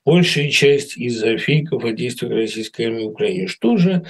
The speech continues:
побуждает россиян так страстно пускаться в доносительство? А, совершенно очевидная вещь.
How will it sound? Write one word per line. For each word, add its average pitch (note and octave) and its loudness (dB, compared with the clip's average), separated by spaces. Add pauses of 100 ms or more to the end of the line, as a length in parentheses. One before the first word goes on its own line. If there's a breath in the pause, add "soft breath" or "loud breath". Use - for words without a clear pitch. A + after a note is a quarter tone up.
(260 loud breath)
побуждает C3+ 2
россиян F#3+ 2
так B2+ -2
страстно C#3 0
пускаться - -4
в G#2+ -8
доносительство? - -8 (800 loud breath)
А, D#3+ 6
совершенно A3 2
очевидная G3+ 2
вещь. C#3 -6